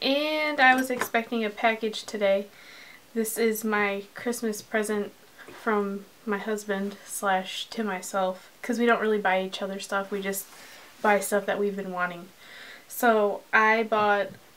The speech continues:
um, kind of a lot of stuff from Makeup Geek, 'cause I haven't bought anything from there in a long time.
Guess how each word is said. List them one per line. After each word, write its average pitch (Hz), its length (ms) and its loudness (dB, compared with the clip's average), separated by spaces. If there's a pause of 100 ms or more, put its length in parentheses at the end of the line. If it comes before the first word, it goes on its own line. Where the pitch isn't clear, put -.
um, 202 520 -2 (100)
kind 240 200 2
of 240 120 2
a - 20 4
lot 202 220 6
of 214 80 -2
stuff 220 240 -2
from 208 180 -2
Makeup 190 360 -4
Geek, 285 360 0 (140)
'cause 196 720 0
I 196 140 -4
haven't 208 460 -2
bought 208 200 0
anything 214 400 -2
from 208 160 -6
there 196 140 -2
in 196 60 -2
a 190 80 -2
long 190 220 -4
time. 190 360 -6